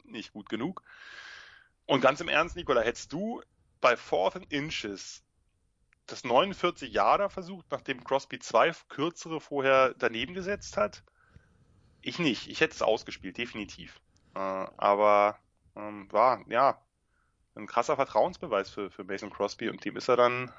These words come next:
äh, gerecht geworden. Aber ich hätte ein Fourth and Inches hätte ich auf jeden Fall ausgespielt.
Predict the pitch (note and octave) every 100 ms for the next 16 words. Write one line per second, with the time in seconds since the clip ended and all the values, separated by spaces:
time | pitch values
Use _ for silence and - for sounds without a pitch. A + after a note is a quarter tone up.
0 | - A2+ A2+ A2 D3 - A2+ F#2 F#2+ G2+
1 | F#2+ G2 - - A2 G#2 F#2 - B2+ A#2
2 | G2+ G2+ - G2 G2+ G2 - G#2+ - F#2+
3 | G2+ G#2+ G2 G2 - - - E2 E2+